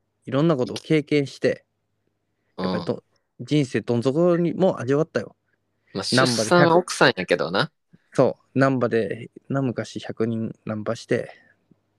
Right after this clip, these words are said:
Speaker 1: 全員フル無視されてたりとか。
Speaker 2: うん。うん。
Speaker 1: まあ、そういうこともあったわけよ。一人で福岡行って、ナンパしまくって。
Speaker 2: うん。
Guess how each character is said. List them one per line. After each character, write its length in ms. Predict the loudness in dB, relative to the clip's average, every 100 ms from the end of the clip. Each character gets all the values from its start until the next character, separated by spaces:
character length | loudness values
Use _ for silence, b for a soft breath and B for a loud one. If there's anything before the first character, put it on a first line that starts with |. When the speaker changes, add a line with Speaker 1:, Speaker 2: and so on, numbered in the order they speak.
| _ -8
Speaker 1:
全 260 | -2 2 2
員 100 | 2
フ 100 | 2
ル 80 |
無 100 | 2
視 80 | -2
さ 100 | 0
れ 100 | 0
て 280 | -2 -8 -10 _ _ -10
た 120 | -6
り 80 | -6
と 100 | -6
か。 180 | -8 -14 -20 _ _ _ _ _ _
Speaker 2:
う 80 | -6
ん。 40 |
う 20 | -6
ん。 160 | -6 -14 _ _ _ -20 _ _ _ _ _ -14
Speaker 1:
ま 120 | -12
あ、 20 |
そ 160 | 0 0
う 20 |
い 40 |
う 40 | 2
こ 80 | 0
と 100 | -2
も 100 | -2
あ 40 |
っ 60 | -4
た 100 | -4
わ 100 | 0
け 100 | -2
よ。 160 | -4 _ _ _ _
一 100 | -16 -2 0
人 120 | 2
で 80 | 0
福 200 | 0 0
岡 200 | 0 -2
行 100 | -6
っ 20 |
て、 380 | -4 -6 -6 _ _ -8
ナ 120 | -6
ン 80 | -6
パ 100 | -6
し 120 | -6
ま 100 | -6
く 100 | -8
っ 20 |
て。 360 | -6 -6 -6 -14 _ _ _ b b b b
Speaker 2:
う 100 | -6
ん。 240 | -4 -6